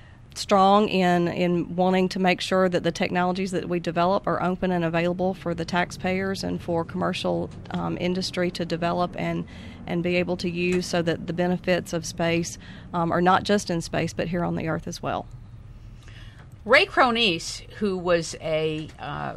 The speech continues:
Speaker 2: nasa scientist for fifteen years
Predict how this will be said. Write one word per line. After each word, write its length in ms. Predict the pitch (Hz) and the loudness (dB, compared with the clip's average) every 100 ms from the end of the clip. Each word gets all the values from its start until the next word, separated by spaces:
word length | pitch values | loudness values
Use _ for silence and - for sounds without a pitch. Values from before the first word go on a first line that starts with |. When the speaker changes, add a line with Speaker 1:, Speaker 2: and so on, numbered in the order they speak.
| 95 - - 160 | -12 -16 -8 4
Speaker 2:
nasa 360 | 196 220 180 | 4 4 0
scientist 580 | - 196 190 208 190 - | 0 2 2 2 -2 -6
for 140 | 170 | -8
fifteen 580 | 156 202 - - 190 180 | -2 -2 -2 -2 -2 0
years 560 | 170 190 190 208 220 | 0 4 6 6 2